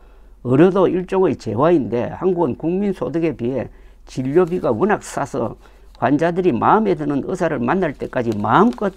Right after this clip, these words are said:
진료 쇼핑을 할 수 있습니다. 이 시스템을 고치지 않으면은 건강보험 재정은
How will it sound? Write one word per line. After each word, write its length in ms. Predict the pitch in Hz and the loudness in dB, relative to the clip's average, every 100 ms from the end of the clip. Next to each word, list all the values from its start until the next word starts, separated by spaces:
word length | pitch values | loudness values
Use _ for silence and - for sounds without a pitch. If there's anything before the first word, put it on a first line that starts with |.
| 110 110 | -8 -10
진료 360 | - 123 151 220 | -8 0 2 2
쇼핑을 520 | - - 233 214 196 - - - - - - - - - - - - - | -2 -2 0 4 4 2 -20 -20 -20 -20 -20 -20 -20 -20 -20 -20 -20 -12
할 180 | - 170 | 0 0
수 360 | 165 180 160 127 - - - - - - - - - | 2 2 2 0 -8 -18 -20 -20 -20 -20 -20 -18 -10
있습니다. 460 | 139 156 156 123 104 | -4 0 2 2 0
이 200 | 143 196 | 0 -2
시스템을 520 | 180 262 - 180 160 | 0 -4 -2 -2 -2
고치지 380 | 170 170 180 147 | -2 -2 -2 -2
않으면은 500 | 107 127 147 107 98 | -2 -2 -2 -4 -6
건강보험 640 | 123 123 180 196 117 151 | -4 0 0 0 -2 -4
재정은 500 | 175 120 117 147 117 | -4 -6 -6 -6 -8